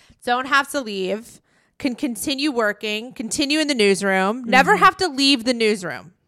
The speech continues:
Speaker 1: basically.
Speaker 2: Wow. So you can just, like, get that news out there at the same time as making sure your incoming guests are going to have the libations that they want.
Speaker 1: Exactly.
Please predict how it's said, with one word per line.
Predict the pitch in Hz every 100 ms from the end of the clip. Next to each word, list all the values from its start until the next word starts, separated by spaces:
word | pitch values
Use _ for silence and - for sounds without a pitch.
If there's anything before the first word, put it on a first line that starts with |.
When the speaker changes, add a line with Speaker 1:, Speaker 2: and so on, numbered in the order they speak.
| _
Speaker 1:
basically. | 208 190 196 180 175 147
Speaker 2:
Wow. | 185 175 156
So | -
you | 220 190 220
can | 233 208
just, | 196 190
like, | 202 185 175 - - _ _ _ 185 _
get | 214 214
that | 247 247
news | 240 226
out | 220 208 -
there | 214 208 208
at | - 214
the | 214
same | - 196 202
time | 202 190 185 185
as | - 180
making | 196 190 190
sure | 185 - 185 180 180 -
your | 180 170 175 170 170 165 - _
incoming | 214 190 202 185 180
guests | 175 165 - _ - -
are | 185 180
going | 180 170
to |
have | 165 165
the | 175
libations | - - - 180 -
that | -
they | 160
want. | 160 - -
Speaker 1:
Exactly. | 269 214 208 196 175 - 147 165